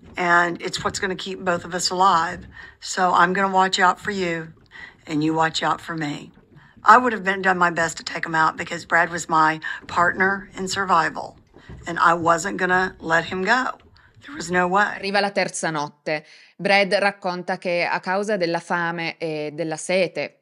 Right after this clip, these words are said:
Speaker 2: e dei dolori iniziano proprio ad avere dei, dei deliri,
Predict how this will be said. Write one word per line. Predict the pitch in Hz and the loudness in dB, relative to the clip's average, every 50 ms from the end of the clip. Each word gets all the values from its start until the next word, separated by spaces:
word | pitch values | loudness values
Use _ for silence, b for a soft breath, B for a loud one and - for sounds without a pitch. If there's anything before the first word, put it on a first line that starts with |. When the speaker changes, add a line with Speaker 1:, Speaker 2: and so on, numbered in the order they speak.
| _ - | _ -10
Speaker 2:
e | 165 | -6
dei | 160 160 170 | -4 -4 -4
dolori | 170 156 156 156 156 151 147 147 151 151 143 - | -4 -4 -4 -4 -4 -4 -4 -4 -6 -8 -8 -10
iniziano | - 185 185 180 180 180 - - 196 185 185 | -8 -8 -8 -8 -8 -10 -10 -8 -8 -8 -8
proprio | 175 - 175 160 190 | -8 -8 -6 -4 -4
ad | 185 165 | -4 -4
avere | 160 156 160 156 160 160 151 | -4 -4 -4 -4 -4 -4 -4
dei, | 147 151 151 147 143 143 139 131 117 - - | -4 -6 -4 -6 -6 -8 -10 -12 -14 -18 -20
dei | - - 156 165 165 | -16 -10 -8 -8 -6
deliri, | 151 160 151 143 143 151 165 156 143 139 110 - 160 | -6 -8 -8 -8 -8 -6 -6 -6 -6 -6 -10 -12 -16